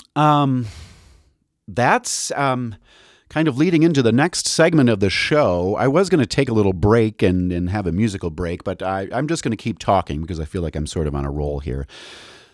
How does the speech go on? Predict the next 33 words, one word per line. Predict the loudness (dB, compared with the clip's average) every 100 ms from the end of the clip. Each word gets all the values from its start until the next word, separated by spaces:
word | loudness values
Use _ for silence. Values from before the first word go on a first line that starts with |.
| _
Um, | -2 0 0 -2 -6 -10 _
I, | 0 0
I | 2 4
wanna | 6 6 4
talk | 4 4 6
about | 4 4 6
what | 4 4
is | 2 0
the |
Matt | 0 -2 -2
Kollock | -4 -2
Show | -2 -2 -2
going | -4 -4 -2
to | -2
be | -4
like, | -4 -4 -4 -8 -16 -12
uh, | -6 -4
moving | -4 -6 -8
forward. | -8 -10 -10 -8
Well, | -8 -8 -14 -20 -4
the | 0
next | 2 2 0
episode | -2 0 0 0 0
of | -2
the |
show, | -4 0 2 2 0 -2 -4
I | -6
think | -2 -2
I | 0
wanna | 2 2 0
dive | 0 0 0 -2 -8 -8
even | -2 0 -2 -4
deeper | -2 -2 -2 -4 -6 -12